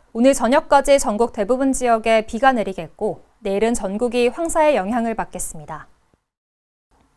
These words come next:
전국 대부분 지역에 저녁까지 비가 내리겠고 영남 해안은 늦은 밤까지 비가 내리는 곳이 있겠습니다. 내일 아침 기온은 서울이 오 도 등 전국이 일 도에서 구 도로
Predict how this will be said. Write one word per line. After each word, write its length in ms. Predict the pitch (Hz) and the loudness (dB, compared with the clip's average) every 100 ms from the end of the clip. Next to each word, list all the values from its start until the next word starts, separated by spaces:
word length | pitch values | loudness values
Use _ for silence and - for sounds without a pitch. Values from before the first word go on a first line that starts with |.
| _ _ _ _ _ _ _ | _ _ _ _ _ _ _
전국 340 | - 233 240 285 | 0 2 2 2
대부분 400 | 233 226 311 320 | 0 2 2 2
지역에 460 | 302 277 262 262 | 4 4 6 4
저녁까지 680 | 262 233 240 254 240 233 240 | 4 2 0 2 0 2 0
비가 300 | - 226 247 | -2 2 2
내리겠고 680 | 202 196 175 - - 190 - _ | 2 -4 -6 -8 -4 -4 -4 _
영남 360 | 196 202 262 269 | -4 2 4 4
해안은 340 | 269 247 247 | 4 4 2
늦은 300 | 240 196 254 | 2 2 0
밤까지 640 | 233 190 190 214 - 226 190 | 0 -4 -2 -2 2 0 0
비가 240 | - 233 269 | 0 2 4
내리는 320 | 254 247 233 | 4 2 0
곳이 260 | 208 190 226 | -2 -2 -4
있겠습니다. 760 | 185 180 - 165 147 156 151 - _ - _ _ _ _ - | -4 -6 -6 -8 -12 -14 -14 -18 _ -20 _ _ _ _ 6
내일 160 | 220 | 8
아침 320 | 220 202 311 302 | 8 4 0 2
기온은 440 | 285 277 269 277 | 4 6 6 4
서울이 320 | 302 294 285 | 6 6 6
오 180 | 214 190 | 4 4
도 160 | 226 185 | 2 2
등 260 | 233 165 - | 0 -2 -10
전국이 440 | - 220 220 247 269 | -2 0 0 2 2
일 240 | 190 208 | 2 2
도에서 380 | 254 254 240 247 | 4 4 4 0
구 180 | 254 220 | -2 -4
도로 360 | 214 175 156 | -2 -2 -6